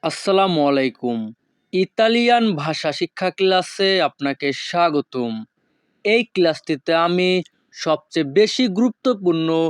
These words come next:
শব্দার্থ রেখেছি, যে শব্দার্থগুলো আমরা প্রতিদিন ব্যবহার করে থাকি। অতএব মনোযোগ সহকারে ক্লাসটি করবেন। চলুন তাহলে ক্লাসটি শুরু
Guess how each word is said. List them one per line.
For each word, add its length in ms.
শব্দার্থ 580
রেখেছি, 560
যে 220
শব্দার্থগুলো 840
আমরা 240
প্রতিদিন 480
ব্যবহার 420
করে 260
থাকি। 300
অতএব 440
মনোযোগ 360
সহকারে 480
ক্লাসটি 440
করবেন। 400
চলুন 300
তাহলে 400
ক্লাসটি 460
শুরু 200